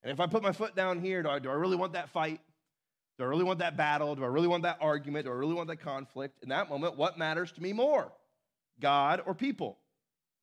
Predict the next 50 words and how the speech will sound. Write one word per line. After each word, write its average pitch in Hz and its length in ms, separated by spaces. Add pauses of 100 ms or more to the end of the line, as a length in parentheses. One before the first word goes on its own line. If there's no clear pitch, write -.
(500)
What 185 140
matters 185 320
to 196 40
me 214 80
more, 233 240
the 160 80
truth 170 340
of 196 120
the 220 100
word 170 380
or 175 60
what 175 140
my 196 120
friends 262 340
think? 113 240 (920)
The 151 100
truth 170 240
of 214 140
Scripture 196 640
or 180 160
the 180 100
approval 208 560
of 196 80
other 240 260
people 127 400
that 120 100
I'm 117 100
after? 101 400 (340)
Eli's 220 400
greatest 190 420
sin, 214 200
I 185 140
think, 214 200
was 190 100
his 208 140
niceness. 190 680 (280)
And 135 60
by 185 140
the 214 80
way, 220 200
in 196 80
the 202 80
Bible, 214 320
you 185 240
are 175 140
never 165 520
commanded 139 600
to 123 120
be 117 160
nice. 104 440